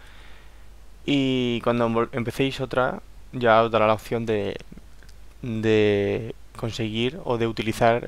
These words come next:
el, el primer traje, que es el que lleva Leon en Resident Evil dos.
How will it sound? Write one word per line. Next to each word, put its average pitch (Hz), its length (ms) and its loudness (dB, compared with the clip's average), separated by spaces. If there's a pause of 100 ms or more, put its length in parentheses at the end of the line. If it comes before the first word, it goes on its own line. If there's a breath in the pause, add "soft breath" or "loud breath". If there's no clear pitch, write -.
el, 107 480 -6 (500)
el 120 120 0
primer 120 260 2
traje, 101 380 -2
que 110 120 2
es 110 100 0
el 113 120 -4
que 120 100 -2
lleva 113 420 4 (500 loud breath)
Leon 117 240 -2
en 113 140 -4
Resident 113 360 -2
Evil 113 260 -4
dos. 165 400 -8